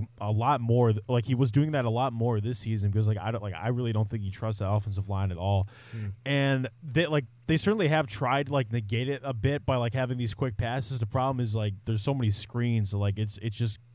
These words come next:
Speaker 1: completely predictable. And, uh, like, there's, like, there was really, like, a lack of, like, a downfield attack, which is,
Speaker 2: Mm.
Speaker 1: like, ha-, just, like, heinous to, like, think about when you consider that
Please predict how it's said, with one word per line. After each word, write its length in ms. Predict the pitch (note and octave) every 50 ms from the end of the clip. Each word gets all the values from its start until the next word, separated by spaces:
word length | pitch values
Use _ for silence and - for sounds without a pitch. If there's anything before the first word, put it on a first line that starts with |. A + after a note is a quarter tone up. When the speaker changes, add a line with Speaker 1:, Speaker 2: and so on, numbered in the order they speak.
| - -
Speaker 1:
completely 460 | - A2 G#2 G2+ - - B2 A#2 A2
predictable. 760 | G#2 G2+ G#2 G2 G2+ G#2 G#2 - G#2+ F#2+ G2 F#2 F#2 F#2 G2 - - - - - - - - -
And, 260 | - - G2+ G2+ F#2+ G2
uh, 260 | G2 G2 F#2+ F#2 E2+
like, 200 | D#2 F2+ F#2+ G2 - - - - -
there's, 160 | A2+ A#2+ A2 G#2+ G#2 -
like, 180 | A2+ A2+ G#2+ G2+
there 140 | A2+ G#2+
was 320 | G2+ F#2+ G2 G#2+ G#2 F#2+ F#2
really, 240 | A2 A#2+ A#2+ A#2 A2
like, 160 | G#2 G#2 G2
a 60 | F2+
lack 340 | F2+ G2 G#2 G#2+ G#2+ G#2+ A2
of, 80 | G2
like, 140 | G2+ G#2 G2+
a 40 | G2
downfield 460 | F#2+ - G2+ G2+ G#2+ G2+ G#2+ G#2+ F#2
attack, 360 | F#2 - - A#2 A2 G#2 G2 -
which 160 | A2 G#2 G#2
is, 160 | A2 G#2 G2 G#2+
Speaker 2:
Mm. 20 |
Speaker 1:
like, 220 | G#2+ G2+ G2 -
ha-, 380 | - - A2 - - A#2 B2 B2+
just, 180 | A#2 B2 A2+ C#3
like, 140 | A#2+ G#2+
heinous 420 | - B2 C#3+ E3+ E3+ D#3 B2+ G#2 -
to, 80 | B2
like, 240 | A#2+ A#2 A2 G2+ G2+ -
think 220 | - C#3 C#3+ -
about 420 | C3 A2 G2+ A2 G#2+ G#2+ G#2+ G#2
when 80 | A2 A2+
you 80 | A2 G#2
consider 380 | A#2+ G#2+ - - A2+ A#2 A2
that 180 | G#2+ G2+ F#2